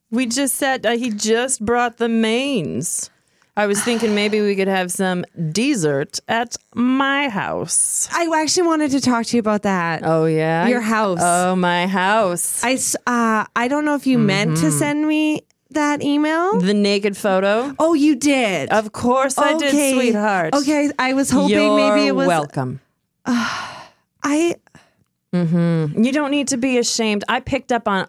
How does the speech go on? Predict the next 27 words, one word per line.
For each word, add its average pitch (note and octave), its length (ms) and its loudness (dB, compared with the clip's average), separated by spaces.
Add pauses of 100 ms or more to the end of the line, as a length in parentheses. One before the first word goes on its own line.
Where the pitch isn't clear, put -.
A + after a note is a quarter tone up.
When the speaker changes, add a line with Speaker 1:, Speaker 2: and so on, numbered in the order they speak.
Speaker 1:
all F3 720 2
your D#3+ 220 -2
signals. F3+ 760 -2 (240)
The G#3+ 80 -2
way G3+ 180 2
you G#3+ 140 -4
crossed G3 540 -2
your G#3 100 0
legs, F3 960 0 (380)
the G3 100 0
way F#3+ 160 4
you G3+ 160 2
adjusted F#3 640 0
your G3+ 140 2
glasses. F3 1040 0
I'm, B3 300 0
I'm B3 260 0
a A#3+ 80 -2
student B3 540 -2
of F#3+ 180 -4
twenty G#3+ 340 -2
ten F#3+ 520 -2
body F#3+ 320 0
language, E3+ 360 -2
and E3 120 -2
I F#3 200 0
knew F#3 520 2